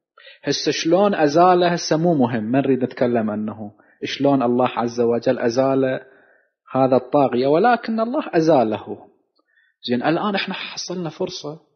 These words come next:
تقدر أنت براحتك تتكلم، براحتك تجري مراسيم العزاء، براحتك تقدر تنتخب، براحتك تقدر تفكر، براحتك تقدر تكتب، براحتك تقدر تسافر. صحيح أكو مشاكل،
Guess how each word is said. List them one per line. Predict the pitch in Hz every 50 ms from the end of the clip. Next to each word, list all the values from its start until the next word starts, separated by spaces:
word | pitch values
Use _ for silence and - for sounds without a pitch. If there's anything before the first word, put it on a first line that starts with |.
| _ _
تقدر | 139 127 131 120 117 - 110
أنت | 107 107 - -
براحتك | - 131 127 127 - - - - 117 -
تتكلم، | - - - - - 127 120 113 110 117 113 120 123 - _ _
براحتك | 117 117 113 - - _ - - - - - _ _ _ _ _ _ _ _ _ _ _
تجري | - - 123 123 127 123 123 117 107 - - - _ _ _ _ _ _ _ _ _ _ _
مراسيم | 120 123 120 127 127 120 - - - 127 123 123
العزاء، | 113 113 - - 117 113 117 120 117 113 113 - - - - _ _ _ _ _ - 104 -
براحتك | 113 120 123 - - - - 120 -
تقدر | - 131 113 - - 120 113 - - _ _ _ _ _ _
تنتخب، | - 131 127 127 - - 127 123 - - 120 113 - - - -
براحتك | - 123 131 - - - - 127 -
تقدر | - - 131 135 131 139 131 131 - - _ _ _ _ _ - 131
تفكر، | - - - - 165 165 - - - 160 156 160 156 156
براحتك | - 131 135 139 - - 151 151
تقدر | - - 151 151 147 147
تكتب، | 143 - - 160 - - - - 156 156 - - -
براحتك | 127 139 143 - - 160 156
تقدر | - - 151 151 156 156 156
تسافر. | 151 - - - 165 180 175 - - 180 175 175 175 - _ - _ _ _
صحيح | - - 185 - - 240 - - 262
أكو | 247 - -
مشاكل، | 214 175 147 - - 127 120 113 - - 113 101 95 90